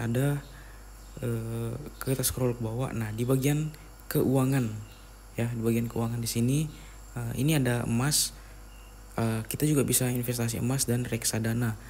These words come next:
Nah, cuman di reksadana ini saya belum bisa melakukan investasi karena, eh, di reksadana ini, eh,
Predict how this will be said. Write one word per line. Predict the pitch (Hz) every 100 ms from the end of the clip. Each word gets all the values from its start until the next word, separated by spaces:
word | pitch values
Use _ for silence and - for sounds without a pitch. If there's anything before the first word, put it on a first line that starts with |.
| - - -
Nah, | 117
cuman | 110 143 156
di | 147
reksadana | 135 127 123 120
ini | 117 139
saya | 135 127
belum | 123 123
bisa | 120 -
melakukan | 123 120 117 113
investasi | 113 113 - 110 107 - 135
karena, | - 113 110 120 139 139 - - - - -
eh, | 110 113 113 110 110
di | 123 147
reksadana | 147 127 - 117 117 117
ini, | 110 113 127 143 139 - - - - - - 120
eh, | 117 117 113 117